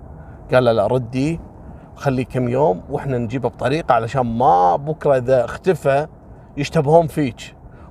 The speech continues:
وأنت إذا صادوك راح يصيدوني." راحوا ورجعوا ربيع. ربيع طبعًا ما يدري، يحسب أن عمته ماخذته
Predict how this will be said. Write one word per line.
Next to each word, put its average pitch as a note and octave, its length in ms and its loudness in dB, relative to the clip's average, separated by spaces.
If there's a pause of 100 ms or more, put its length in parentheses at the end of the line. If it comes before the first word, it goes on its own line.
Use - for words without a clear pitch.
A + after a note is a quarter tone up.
وأنت E3 280 2
إذا D#3 140 4
صادوك D3 480 2
راح E3+ 120 6
يصيدوني." D3+ 640 -2 (500)
راحوا D3 380 4
ورجعوا B2+ 480 -2
ربيع. A#2 280 -2
ربيع F#3+ 320 0
طبعًا F3+ 360 2
ما A3+ 240 2
يدري، D#3+ 300 0
يحسب F#3 440 -2
أن F3+ 160 -4
عمته D#3 400 0
ماخذته E3+ 640 2